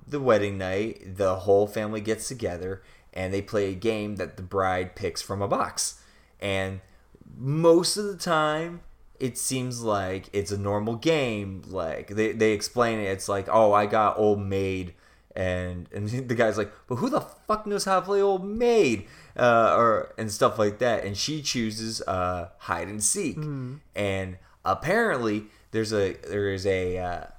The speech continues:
Speaker 1: a ritual attached to hide and seek where she has to go hide in the mansion and has to survive till morning.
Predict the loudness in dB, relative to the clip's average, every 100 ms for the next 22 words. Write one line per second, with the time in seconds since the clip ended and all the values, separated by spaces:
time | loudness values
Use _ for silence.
0 | -10 -6 0 0 2 0 2 2 2 0
1 | -4 -2 -2 -2 -8 -8 -6 -6 -6 -2
2 | -2 -2 -8 -10 -10 -12 -14 _ _ -6
3 | -2 -2 -2 -4 0 2 2 -2 -2 2
4 | 2 0 -2 -12 -20 -20 -20 -6 -4 -2
5 | -2 -2 -2 -4 -4 -4 -6 -10 _ _
6 | _ -4 -4 0 2 2 0 -8 -8 -10
7 | -8 -4 -4 2 4 4 0 -4 -4 -2
8 | -2 -2 -4 -6 -12